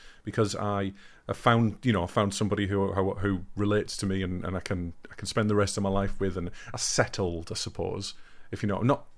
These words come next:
hang on, that came out wrong. I didn't settle for my wife. I settled down, you know, and, and chilled out and, and became a lot more confident and a lot more kind of myself. I, I, I grew into myself, I think, and that's probably why I prefer it.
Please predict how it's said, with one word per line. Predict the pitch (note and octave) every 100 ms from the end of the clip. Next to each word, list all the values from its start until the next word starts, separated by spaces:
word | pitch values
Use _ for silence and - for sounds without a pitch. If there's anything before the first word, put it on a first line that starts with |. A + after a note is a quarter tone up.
| -
hang | G#2+ G#2
on, | F2
that | G#2
came | - A2+ F#2+
out | F2+
wrong. | F2+ E2+ - - -
I | A#2
didn't | A#2
settle | - C3 A#2+
for | - A2
my | G2+
wife. | G2+ F#2+ F2+ - - - -
I |
settled | - - A#2+ G2+ F#2 F#2 -
down, | A#2 F#2+ E2+ E2+ -
you | F#2
know, | F2
and, | F#2 F#2+
and | F#2+
chilled | - A2 G2+
out | F2+ F2 -
and, | F2 E2+ - - -
and | F#2+
became | G2 - A2 G2+
a |
lot | G2+ G#2+
more | G#2+ G2+ F#2+ -
confident | B2 A2+ G#2 G2 F#2+
and | F2 F2+ E2+ - - - G2+
a |
lot | G2+ G2
more | G2
kind | G2 G2
of | F2+ F2+ - -
myself. | G#2+ A2 - C3 G#2+
I, | - C3
I, | A2+
I | A2
grew | B2 C3 A2+
into | A2 G#2
myself, | F2+ - F2 E2 F2+
I |
think, | - - - -
and | G#2+
that's | A2+
probably | - A#2 G2+
why | F#2+ G2 F#2 F2 G2+ -
I | F#2 E2+ -
prefer | - -
it. | E2+